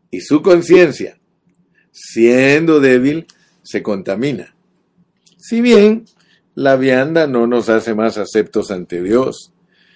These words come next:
pues ni porque comamos seremos más, ni porque no comamos seremos menos.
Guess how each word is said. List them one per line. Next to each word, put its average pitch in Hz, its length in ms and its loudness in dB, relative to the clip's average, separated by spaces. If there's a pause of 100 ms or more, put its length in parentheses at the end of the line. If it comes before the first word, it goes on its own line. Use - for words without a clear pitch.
(580)
pues 113 260 2
ni 120 160 -2
porque 107 360 -4
comamos 110 580 -2
seremos 113 480 0
más, 123 380 -2
ni 135 100 -6
porque 101 400 -4
no 107 220 -4
comamos 123 540 -6
seremos 104 420 -8
menos. 180 640 -4